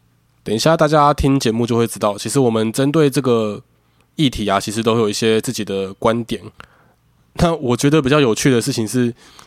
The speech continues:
本来其实是我想访谈他啦，结果到后来好像变成是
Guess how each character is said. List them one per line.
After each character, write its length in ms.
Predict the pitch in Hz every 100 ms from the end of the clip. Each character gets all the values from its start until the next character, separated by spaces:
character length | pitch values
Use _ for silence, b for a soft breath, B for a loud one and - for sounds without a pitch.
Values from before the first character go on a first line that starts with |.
| B
本 100 | -
来 100 | 117
其 120 | 123 135
实 100 | 135
是 100 | 156
我 140 | 131
想 180 | 113 110
访 200 | 107 101
谈 180 | 98 98
他 180 | 101
啦， 140 | 101 90
结 100 | 127
果 140 | 123
到 180 | 117 131
后 200 | 135 151
来 160 | 117 110
好 120 | 120
像 200 | 143 139
变 160 | 143
成 160 | 127 113
是 220 | 117 131